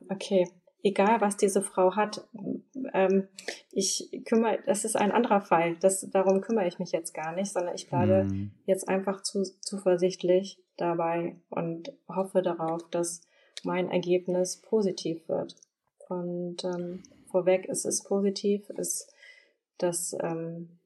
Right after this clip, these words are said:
Speaker 1: sieht alles super aus, äh, es ist kein Tumor da, es ist kein Rezidiv entstanden oder kein Rest verblieben. Aber, äh, in dem Moment damals, als ges-,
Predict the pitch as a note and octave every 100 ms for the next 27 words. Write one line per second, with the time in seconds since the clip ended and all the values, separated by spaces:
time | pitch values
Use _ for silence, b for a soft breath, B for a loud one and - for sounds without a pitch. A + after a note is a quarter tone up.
0 | _ _ _ _ - G3 F#3+ F#3+ F3 F3+
1 | F3+ - E3+ F#3 F3 F3 F3+ F#3 - -
2 | - - E3+ E3+ E3+ E3+ E3+ _ _ _
3 | _ _ _ _ _ _ _ - - -
4 | F3+ F#3+ - - F#3 F#3 - F#3+ F3+ F3+
5 | F3+ - - _ - F#3+ G3 F#3+ F#3 F3
6 | E3+ F#3 F3 F3+ G3 - F#3 - F3 G3+
7 | G#3 F#3 F3+ F#3 F3+ F3+ F3+ E3+ F3 F3+
8 | E3+ F3 F3 - F3 E3+ F#3 F#3 G3 B
9 | B B B B B _ - F#3 F#3 F#3
10 | F#3 F#3+ B B B _ _ - F3+ F3+
11 | F3+ - F#3+ F3+ A3+ A#3+ A#3 A3 B3 A3
12 | - - - F3+ F3 F3 E3+ F3+ F3 -
13 | - F3+ -